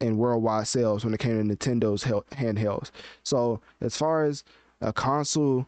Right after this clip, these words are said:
a handheld console race, I don't know if they want that smoke with Nintendo, but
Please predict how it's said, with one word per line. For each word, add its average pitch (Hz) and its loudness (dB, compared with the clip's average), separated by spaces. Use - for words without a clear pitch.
a 95 0
handheld 160 0
console 180 0
race, 180 0
I - 0
don't 156 0
know 143 2
if 131 -2
they 135 2
want 127 0
that 117 0
smoke 123 0
with 117 2
Nintendo, 117 2
but 107 0